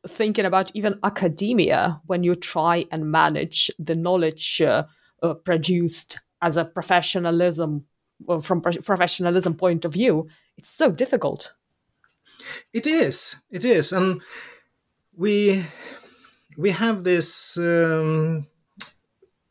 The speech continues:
Speaker 2: metaphor that we sometimes hear. It's like trying to lead or manage academics. It's like herding cats. <laughs> And, um,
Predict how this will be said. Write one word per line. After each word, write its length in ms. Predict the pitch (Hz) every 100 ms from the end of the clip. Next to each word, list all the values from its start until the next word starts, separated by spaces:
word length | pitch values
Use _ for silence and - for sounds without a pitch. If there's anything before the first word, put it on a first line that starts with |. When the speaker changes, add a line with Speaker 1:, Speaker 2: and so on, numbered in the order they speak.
| _ 147
Speaker 2:
metaphor 880 | 143 151 196 - 190 - 160 131
that 160 | 135 143
we 60 | 131
sometimes 560 | - 151 139 139 139
hear. 240 | 151 135 135
It's 200 | 139 151
like 360 | 151 160 156
trying 280 | - 175 160
to 320 | - 160 156 147 - _ -
lead 380 | 151 180 165 147
or 120 | 143
manage 800 | 139 147 156 156 123 117 - -
academics. 520 | 147 - 143 151 180 151
It's 200 | 147 -
like 200 | 143 117
herding 480 | 135 165 151 147 147
cats. 760 | 170 120 - - - - - _ _ - - - _ - -
<laughs> 460 | 170 175 - _
And, 380 | 165 165 160 147
um, 580 | 151 156 156 156 156 165